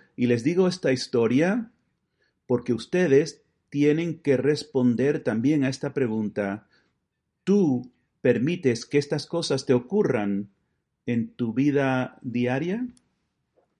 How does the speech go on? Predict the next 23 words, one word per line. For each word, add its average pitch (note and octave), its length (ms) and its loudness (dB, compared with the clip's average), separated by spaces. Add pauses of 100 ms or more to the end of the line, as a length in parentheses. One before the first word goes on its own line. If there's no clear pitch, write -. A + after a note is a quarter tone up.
(840)
Yo B2 140 2
no B2+ 100 2
puedo C3+ 200 4
meterme A#2+ 380 2
en A2 80 -2
tu A#2 80 -4
mente, D#3 480 0 (420)
yo A#2+ 280 -2
no B2+ 220 0
puedo B2 640 2
responder A2+ 600 -2
a - 20 2
esa B2 220 -4
pregunta A#2 440 -2
por G#2+ 200 -4
ti, D3+ 300 -6 (1400)
pero A2+ 240 4
si A2+ 380 -4
la G#2+ 160 -4
respuesta A#2 580 -4
es G#2+ 140 -4
que G2+ 100 -4
sí, C#3+ 480 -4